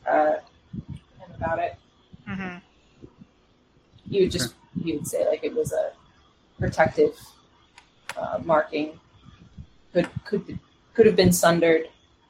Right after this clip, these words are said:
Speaker 1: um,
Speaker 2: Hmm.
Speaker 1: and made him perhaps easier to kill in some ways, but I, I don't know that it
Speaker 3: We,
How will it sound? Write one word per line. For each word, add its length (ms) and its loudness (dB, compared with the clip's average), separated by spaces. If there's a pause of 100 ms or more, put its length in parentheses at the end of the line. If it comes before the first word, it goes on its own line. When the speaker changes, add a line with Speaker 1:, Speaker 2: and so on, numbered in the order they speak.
(120)
Speaker 1:
um, 400 0 (300)
Speaker 2:
Hmm. 280 -10 (440)
Speaker 1:
and 360 -8
made 240 -4
him 220 -14
perhaps 400 -6
easier 380 0 (440)
to 80 -8
kill 260 -2
in 180 -6
some 180 -12 (120)
ways, 300 -18
but 140 -6 (200)
I, 460 -12
I 20 -12
don't 200 -10
know 100 -18
that 160 -8
it 60 -4
Speaker 3:
We, 320 0